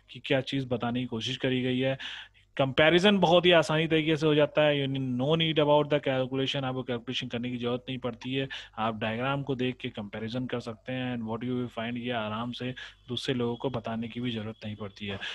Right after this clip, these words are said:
यहाँ पे जो सा-, जो diagrams और ग्राफ का होता है, सबसे main important होता है वो टाइम और लेबर का, कि how much time you taken to define the all your data। तो यहाँ पे आपका टाइम भी सेव होता है और आपका जो हार्ड वर्क है वो भी safe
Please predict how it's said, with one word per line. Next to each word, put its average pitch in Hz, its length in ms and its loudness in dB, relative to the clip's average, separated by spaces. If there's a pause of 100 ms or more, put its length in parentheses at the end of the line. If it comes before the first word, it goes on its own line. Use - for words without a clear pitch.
(400)
यहाँ 123 240 0
पे 151 120 2
जो 143 140 2
सा-, 127 520 -4
जो 131 560 -2
diagrams 123 560 -4
और 131 80 0
ग्राफ 123 340 -2
का 143 60 0
होता 127 320 -2
है, 127 80 -6
सबसे 123 220 -8
main 123 280 -4
important 120 380 -6
होता 127 140 -6
है 123 60 -2
वो 123 80 -2
टाइम 120 340 -4
और 120 100 -4
लेबर 113 280 -2
का, 123 220 -4 (420)
कि 123 120 -6 (120)
how 135 160 0
much 131 180 -4
time 127 240 -2
you 123 140 -4
taken 123 300 -4
to 117 120 -4
define 127 260 -6
the 123 200 0
all 131 200 0
your 123 140 -2
data। 123 260 -2 (360)
तो 123 80 -4
यहाँ 117 220 0
पे 131 100 -2
आपका 123 220 -2
टाइम 123 280 -2
भी 143 80 2
सेव 131 260 0
होता 135 240 0
है 139 120 0 (240)
और 117 120 0
आपका 120 300 -2
जो 127 100 0
हार्ड 123 300 0
वर्क 135 180 0
है 139 100 -2
वो 113 220 -2
भी 120 140 -2
safe 113 260 -6